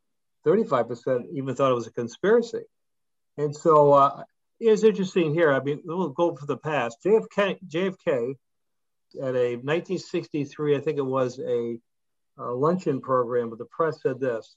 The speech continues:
Listen to this. "For we are opposed around the world by a monolithic, ruthless conspiracy that relies primarily on covert means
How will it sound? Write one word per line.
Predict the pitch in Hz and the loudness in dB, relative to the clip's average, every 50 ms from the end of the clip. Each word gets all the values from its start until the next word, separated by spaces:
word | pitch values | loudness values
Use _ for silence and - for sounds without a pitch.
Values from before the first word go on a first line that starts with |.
| _ - | _ -6
Listen | 156 175 170 - 165 143 | -4 -4 -4 -6 -4 -4
to | 139 127 | -4 -2
this. | 127 113 104 95 - _ _ _ _ _ _ _ _ _ _ _ _ _ _ _ _ _ _ | -2 -4 -4 -6 -10 _ _ _ _ _ _ _ _ _ _ _ _ _ _ _ _ _ _
"For | _ - 151 147 | _ 4 6 6
we | 151 180 196 202 | 6 6 4 4
are | 190 185 180 | 4 4 2
opposed | 160 - - - 180 190 208 220 190 185 | 2 -2 -4 -2 0 0 2 0 0 0
around | 165 147 143 147 160 180 190 | 0 2 2 2 0 0 -2
the | 175 | -4
world | 160 151 160 160 156 139 | -2 -2 0 0 -2 -4
by | 127 131 127 127 | -6 -8 -8 -8
a | 120 117 | -10 -10
monolithic, | 127 131 139 156 170 185 185 185 185 175 156 151 160 160 160 - 160 156 - _ _ _ _ _ _ _ _ | -8 -6 -4 -4 -4 -4 -6 -6 -8 -6 -4 -4 -4 -4 -4 -6 -10 -10 -12 _ _ _ _ _ _ _ _
ruthless | 123 135 185 196 190 - 190 185 185 - | -4 -2 -2 -2 -2 -2 -4 -4 -4 -6
conspiracy | _ - 185 175 - - - - 202 226 240 226 233 - - 123 - - _ _ _ _ _ _ _ _ _ _ _ _ _ _ _ _ | _ -8 -8 -8 -10 -10 -6 -2 2 2 2 2 0 -4 -10 -12 -12 -12 _ _ _ _ _ _ _ _ _ _ _ _ _ _ _ _
that | 135 135 131 | -2 -2 0
relies | 131 143 143 139 143 143 143 139 135 - - _ | 2 2 2 2 2 2 2 0 -2 -4 -10 _
primarily | - 147 139 139 147 165 185 190 196 190 175 151 | -2 -2 0 0 0 -2 -2 -4 -4 -4 -6 -6
on | 143 131 127 120 - | -6 -8 -8 -8 -10
covert | - - - 180 196 185 185 196 190 190 151 | -8 -4 -2 -2 -2 0 -2 -2 -2 -2 -4
means | 147 139 135 135 139 139 135 - - | -4 -4 -4 -4 -6 -8 -10 -14 -20